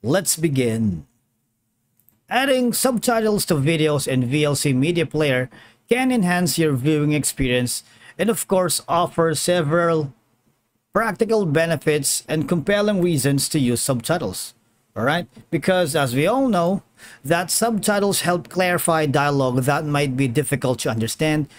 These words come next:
due to accents, mumbling, or background noise. And subtitles make video content accessible to individuals who has hearing problems, allowing them to understand the dialogue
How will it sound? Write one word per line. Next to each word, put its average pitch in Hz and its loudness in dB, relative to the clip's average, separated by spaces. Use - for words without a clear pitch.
due 139 0
to 147 0
accents, 135 0
mumbling, 123 0
or 120 0
background 110 -2
noise. 120 -2
And - -12
subtitles 170 0
make 139 -2
video 131 0
content 139 -4
accessible 123 -2
to 147 -2
individuals 156 0
who - 2
has 196 0
hearing 147 0
problems, 143 0
allowing 143 0
them 131 0
to 135 -4
understand 120 -2
the 131 0
dialogue 160 0